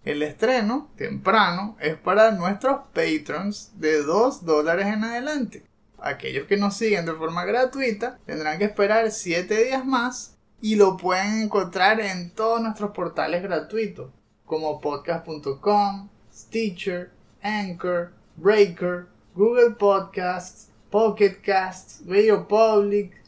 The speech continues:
Spotify, Apple Podcasts y iBooks.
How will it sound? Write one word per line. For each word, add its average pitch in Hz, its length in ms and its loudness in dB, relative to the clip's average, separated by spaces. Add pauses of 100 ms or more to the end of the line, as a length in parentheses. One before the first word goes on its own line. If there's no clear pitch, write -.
(100)
Spotify, 202 1120 0 (320)
Apple 202 460 2
Podcasts 254 680 -2 (340)
y 254 180 -4
iBooks. 180 840 -2